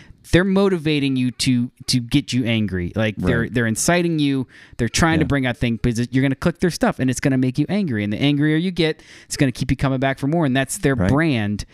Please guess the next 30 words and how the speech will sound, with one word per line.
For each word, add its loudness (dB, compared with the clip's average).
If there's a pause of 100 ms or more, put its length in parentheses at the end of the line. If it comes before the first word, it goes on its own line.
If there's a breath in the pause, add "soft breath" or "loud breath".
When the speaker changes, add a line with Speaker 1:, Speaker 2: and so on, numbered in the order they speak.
(200 loud breath)
Speaker 2:
Yeah. -2
Speaker 1:
Uh, 2
whereas 0
Jesus -2
is 0
saying, 0
like, -2
"I 2
am 2
here 2
to, 0
to 0 (680)
s-, -8 (160)
speak 0
love." 0
You 0
know, 0
it's -4
a 0
different 2
Speaker 2:
Right. -4
Speaker 1:
starting 0
point -2
of, -4
like, -2
the 0
goal 2
Speaker 2:
Yeah. 0
Speaker 1:
of -4
this -2